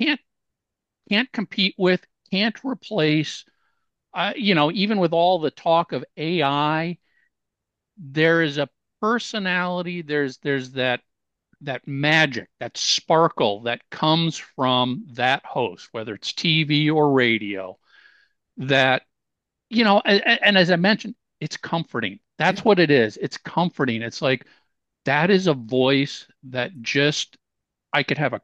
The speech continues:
Speaker 1: crappy day at work as a kid, and I come home and I turn on the radio and th-, I hear that voice, and it's just like,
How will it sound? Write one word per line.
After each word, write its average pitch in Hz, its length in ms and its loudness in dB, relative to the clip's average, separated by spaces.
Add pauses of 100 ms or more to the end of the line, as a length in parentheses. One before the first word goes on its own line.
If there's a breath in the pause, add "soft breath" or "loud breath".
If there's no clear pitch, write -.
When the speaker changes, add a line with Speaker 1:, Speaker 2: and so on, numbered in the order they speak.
Speaker 1:
crappy 170 540 0
day 151 320 2
at 143 160 -2
work 143 420 0 (360)
as 127 120 -6
a 117 60 -8
kid, 165 560 2 (500)
and 123 100 -4
I 117 100 -4
come 151 200 -2
home 151 300 2
and 127 80 0
I 113 80 -2
turn 160 260 -6
on 156 160 0
the 139 80 -2
radio 147 480 -2
and 117 180 -8
th-, 123 120 -14 (200)
I 113 120 -4
hear 180 240 -4
that 143 180 2
voice, 135 420 0
and 123 80 -8
it's 113 100 -10
just - 200 -10
like, 120 260 -2